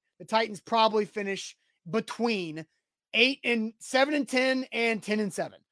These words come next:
They're probably in between there, right? Which means they're probably gonna be picking fourteen to twenty, and the Titans are not gonna be able to get a quarterback next year in a way better quarterback draft.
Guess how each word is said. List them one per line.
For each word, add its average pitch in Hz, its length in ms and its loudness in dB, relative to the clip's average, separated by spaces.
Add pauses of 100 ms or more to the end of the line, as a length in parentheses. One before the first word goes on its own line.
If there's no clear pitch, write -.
(180)
They're 185 80 -6
probably 254 600 4
in 240 60 2
between 240 380 -2
there, 165 240 -2
right? 196 340 0 (260)
Which 214 220 -4
means 233 220 0
they're 226 120 0
probably 226 320 4
gonna 247 80 0
be 247 100 0
picking 233 460 2 (340)
fourteen 262 600 0
to 262 60 -6
twenty, 185 500 -6 (420)
and 220 120 4
the 233 60 0
Titans 240 420 0
are 254 80 2
not 233 300 4
gonna 254 160 -2
be 247 140 2
able 247 140 2
to 247 60 0
get 247 120 2
a 254 40 0
quarterback 247 540 2
next 214 300 -6
year 196 140 -4
in 202 60 -2
a 185 80 0
way 202 220 0
better 226 240 -2
quarterback 208 440 -2
draft. 131 280 -14